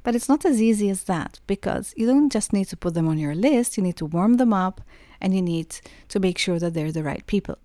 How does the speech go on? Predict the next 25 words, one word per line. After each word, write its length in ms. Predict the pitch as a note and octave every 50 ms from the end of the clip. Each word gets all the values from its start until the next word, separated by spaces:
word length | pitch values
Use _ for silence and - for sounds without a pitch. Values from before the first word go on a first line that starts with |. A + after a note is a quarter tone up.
| _ _ _ _ _ _ _ _ _ _ - - _
One 180 | - C#4 E4 G4+
thing 200 | - B4 A4 F#4
that 140 | C#4 A3 -
a 80 | G3
lot 240 | F#3 F#3+ G3+ G#3+ -
of 120 | B3 A#3
people 260 | - C4 B3 - B3+ A#3+
don't 280 | A3 A3+ A3+ A3+ - -
actually 400 | - G#3 G#3+ - - A3+ G#3 G#3+
tell 280 | G#3 - - G3 F#3+ G3+
you 360 | G#3 G#3 G#3 G#3 G#3+ A3 G#3+ - _ _ _ _ _ _ _ _ _ - -
is 280 | A#3 A3 A3 G#3+ G#3
that 460 | G#3 G3+ F#3+ F#3+ F#3 F#3 - - - - - _ _ _ _
people 360 | - B3+ B3+ C#4 - A4 G4
who 100 | D#4 D#4
join 240 | A#3 - G#3 G#3 A3
your 140 | A3 G#3+ F#3+
email 300 | F3+ F3+ F3 F3 F3 F3
list 260 | E3+ F3 F3 - - -
are 100 | G#3 G3+
much 440 | G3+ G#3+ G#3+ A3 A3+ B3+ B3 - -
more 220 | G#3 G3 G3 F#3+
likely 340 | F3+ E3+ E3+ E3+ - F3+ E3+
to 120 | - -
convert 680 | - - F3 E3 E3 E3+ E3 - - - - - - -